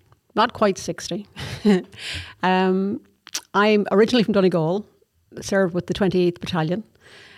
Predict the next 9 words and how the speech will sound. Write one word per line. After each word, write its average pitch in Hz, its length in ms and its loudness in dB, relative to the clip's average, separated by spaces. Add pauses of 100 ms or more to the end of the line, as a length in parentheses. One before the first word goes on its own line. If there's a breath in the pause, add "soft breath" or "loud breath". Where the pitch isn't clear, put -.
(260 loud breath)
um, 165 260 -4
transferred 196 500 -2
down 185 180 0
to 190 120 -6
Athlone 196 640 0 (220)
about 220 240 0
thirteen 226 280 2
years 208 240 0
ago, 196 420 0